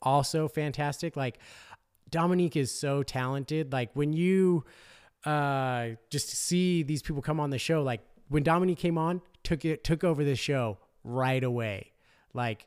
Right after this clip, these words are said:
he was fantastic as a guest. Like, those two really stood out to me as a guest. Um, Greg Cody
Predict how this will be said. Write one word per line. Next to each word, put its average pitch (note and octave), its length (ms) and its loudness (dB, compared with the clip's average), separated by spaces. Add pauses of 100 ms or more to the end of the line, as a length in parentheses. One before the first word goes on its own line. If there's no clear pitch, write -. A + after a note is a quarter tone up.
he F3 200 -2
was E3 180 0
fantastic C#3+ 760 -2
as C3+ 140 -6
a C3 40 -4
guest. C3+ 300 -4
Like, C3 160 -4
those D#3 220 2
two E3+ 160 -2
really D#3 180 0
stood - 180 -6
out C#3+ 120 -2
to - 100 -10
me D3 60 -2
as B2+ 80 -4
a B2 60 -4
guest. B2 480 -6 (580)
Um, C3 640 0 (380)
Greg D3+ 300 2
Cody D3+ 520 0